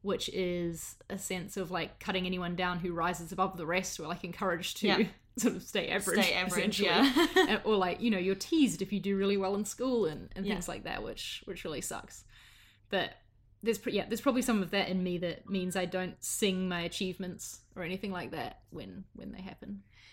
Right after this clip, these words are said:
Speaker 2: Yeah, I've, I noticed that too. Sometimes there's, like,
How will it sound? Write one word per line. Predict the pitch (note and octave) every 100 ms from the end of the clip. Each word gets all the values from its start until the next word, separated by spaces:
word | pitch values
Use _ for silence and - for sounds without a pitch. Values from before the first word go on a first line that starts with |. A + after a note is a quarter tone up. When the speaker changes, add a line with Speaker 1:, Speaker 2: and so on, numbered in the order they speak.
| - A3+
Speaker 2:
Yeah, | G#3 F#3+ -
I've, | A3 B3 C4+ -
I | A3+
noticed | C4+ D4+ C4+
that | B3+ A3 -
too. | G3+ G3
Sometimes | G3+ F#3+ G3 F#3+ F#3 G3
there's, | G3 F#3+ -
like, | F#3 F3+ -